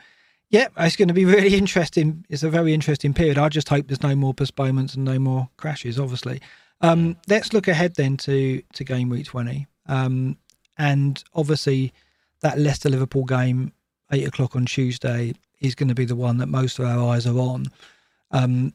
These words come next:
anything else catch your eye there? I mean, obviously Son and Kane did incredibly well at Southampton last time out, so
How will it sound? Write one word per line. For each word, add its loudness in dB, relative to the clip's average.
anything 2
else 2
catch -4
your 2
eye 2
there? 2
I -2
mean, 4
obviously 0
Son 0
and 2
Kane 2
did 0
incredibly 0
well 0
at -2
Southampton 0
last -2
time -2
out, -2
so -2